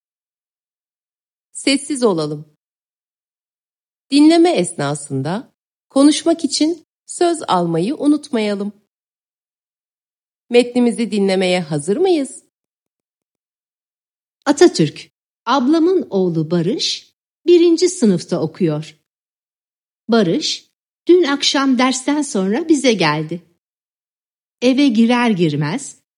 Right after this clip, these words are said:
Speaker 2: babamın nerede olduğunu sordu. Babamın balkonda gazete okuduğunu söyledim. Koşarak babamın yanına gitti. Çantasını açtı.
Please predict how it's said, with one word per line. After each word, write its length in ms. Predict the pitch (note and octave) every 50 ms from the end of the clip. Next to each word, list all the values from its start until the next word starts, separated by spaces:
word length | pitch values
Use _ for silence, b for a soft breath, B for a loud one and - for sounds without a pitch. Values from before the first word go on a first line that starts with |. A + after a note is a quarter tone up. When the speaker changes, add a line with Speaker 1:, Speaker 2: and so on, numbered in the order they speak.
| _ -
Speaker 2:
babamın 600 | C#4+ D4+ B3+ E4 D#4+ D4+ E4 F4+ F4 D#4 D#4+ E4
nerede 380 | F#4 G4 G4 F4+ D#4 A#3+ A3 A#3+
olduğunu 600 | D#3+ G#3 G#3 G3 F#3+ E3+ D#3+ F#3 F3 E3+ F3 F3+
sordu. 720 | E3 - - - F#3 D#3+ D#3 D#3 D3 - D#3+ D3 - _ _ _ _ _ _ _ _ _ _ _ _ _ _ _ _ _ _ _ _ _ _ _ _ _
Babamın 500 | - C#4+ B3+ D4+ D#4 D#4 G4+ A4 G#4+ D#4+
balkonda 580 | D#4+ E4+ F#4+ G4+ F#4 - - D#4+ C4 A#3+ A#3+ D#4+
gazete 580 | F4+ B3 - D4 C#4 C4+ E4+ F4 - - B3+
okuduğunu 540 | - - - - F#3 D#3+ F3 E3 D#3+ E3 E3
söyledim. 760 | D#3 - - G#3+ F3+ E3+ D#3+ D#3 D3+ D3+ D#3 D#3 - - _ _ _ _ _ _ _ _ _ _ _ _ _ _ _ _ _ _ _ _ _ _ _
Koşarak 680 | - D#4 D4 - - C#4 G3+ F3 E3 B3+ - - - _ _ _ _ _ _ -
babamın 460 | D4 D4+ A#3+ C#4+ C4+ C4+ D#4+ F4+ F#4
yanına 400 | F4 E4+ E4 D#4 D#4 D4+ D4+ D4
gitti. 640 | C#4 F#3 G#3 - - - - - F#3+ F#3+ - _ _ _ _ _ _ _ _ _ _ _ _ _ _ _ _ _ _ _ _ _
Çantasını 720 | - - F4+ F4+ F4 F4 - D4 - - A#3 G#3 G3 -
açtı. 460 | A#2 E3+ E3 - - - - F3+ F3